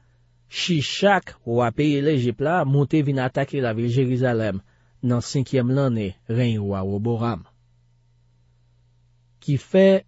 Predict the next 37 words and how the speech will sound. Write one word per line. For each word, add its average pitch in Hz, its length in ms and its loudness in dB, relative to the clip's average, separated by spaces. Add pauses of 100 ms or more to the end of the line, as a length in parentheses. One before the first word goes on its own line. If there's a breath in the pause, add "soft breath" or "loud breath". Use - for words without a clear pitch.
Shichak 202 720 0
te 139 140 2 (100)
anvayi 151 460 2
lavil 120 420 0
Jerizalèm, 127 760 -2 (420)
el 170 240 4
te 190 240 4
charye 139 640 0 (160)
anpil 156 560 2
nan 120 100 0
richès 123 400 -2
wayòm 113 320 -2
nan 95 160 -6
pou 98 140 -8
te 98 160 -4
ale. 95 300 -4 (720)
Li 175 200 6
te 214 160 4
menm 202 320 4
rive 156 480 2
pran 143 300 -4
plak 135 260 -2
pwotèj 135 480 -2
an 127 160 2
or 107 160 -2
David 101 320 -4
yo. 92 120 -2 (1080)
E 127 80 -8
ki 185 80 0
sa - 240 2
Roboam 165 480 2
te 120 160 -6
fè 127 80 -2
lè 117 160 0
sa, 110 240 -4
dapre 101 320 -4
ou? 104 220 -6